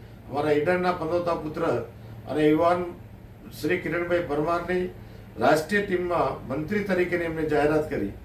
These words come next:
આ જાહેરાત થતાની સાથે સમગ્ર સમાજની અંદર ખૂબ આનંદ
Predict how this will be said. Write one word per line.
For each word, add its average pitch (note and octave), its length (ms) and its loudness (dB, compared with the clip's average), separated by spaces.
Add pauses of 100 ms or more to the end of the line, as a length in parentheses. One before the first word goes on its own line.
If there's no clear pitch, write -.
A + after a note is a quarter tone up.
(320)
આ D3+ 180 6
જાહેરાત D3+ 420 2
થતાની D#3 380 -4
સાથે D3+ 300 -2
સમગ્ર D3+ 400 -2
સમાજની D#3+ 500 -2
અંદર D#3+ 320 2 (420)
ખૂબ D3 180 6
આનંદ E3+ 520 2